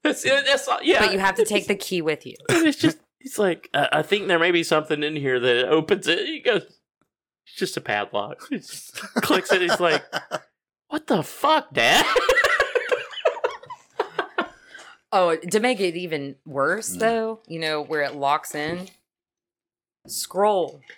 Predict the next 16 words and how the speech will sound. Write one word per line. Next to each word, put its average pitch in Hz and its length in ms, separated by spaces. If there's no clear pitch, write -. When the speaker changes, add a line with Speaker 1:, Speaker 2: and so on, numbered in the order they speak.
Speaker 2:
a 156 80
little 170 300
note 151 280
in 131 120
there. - 320
Speaker 3:
Uh. 123 120
Speaker 2:
Have 185 260
him, 202 220
have 180 280
to 180 40
get 185 180
tweezers 156 840
to - 120
pull 180 320
it 185 80
out. 151 400